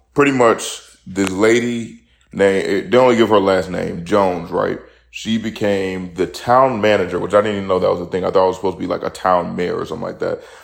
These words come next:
But she became a town manager of a small town in, I don't know, some bumfuck ass state. Um, yeah, it says Kinley is the town. Oh, North Carolina. Uh, town in North Carolina, Kinley. She became the town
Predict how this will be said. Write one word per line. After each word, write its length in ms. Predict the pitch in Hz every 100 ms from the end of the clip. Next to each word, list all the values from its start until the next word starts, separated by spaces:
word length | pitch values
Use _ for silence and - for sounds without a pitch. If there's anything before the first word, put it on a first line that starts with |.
| -
But 120 | 95
she 100 | 107
became 280 | 123 143 131
a 120 | 101
town 440 | 92 - 113 120 117
manager 420 | 107 95 90 90
of 120 | 87
a 80 | 90
small 460 | - 87 92 101 107
town 580 | - 92 87 92 90 90 - - - -
in, 360 | 90 85 80 -
I 100 | 92
don't 100 | -
know, 60 |
some 240 | - 87 82
bumfuck 440 | 90 87 90 87
ass 220 | 92 90
state. 420 | - 90 92 - - - _ _ -
Um, 640 | 87 85 - - - 90 - _ _ _
yeah, 200 | 90 90
it 200 | 82 87
says 320 | 101 98 87 -
Kinley 420 | 113 113 107 98
is 180 | 92 90
the 100 | 85
town. 540 | - 90 90 90 -
Oh, 120 | 113 107
North 240 | 110 107
Carolina. 480 | 98 90 90 87 - - - - -
Uh, 180 | 90
town 240 | 87 107 110
in 100 | 98
North 240 | 101 101
Carolina, 380 | 107 92 90 90
Kinley. 580 | - 117 98 85 76 - _ _ -
She 120 | 92
became 300 | 92 101 95
the 60 | 90
town 640 | - 98 98 92 90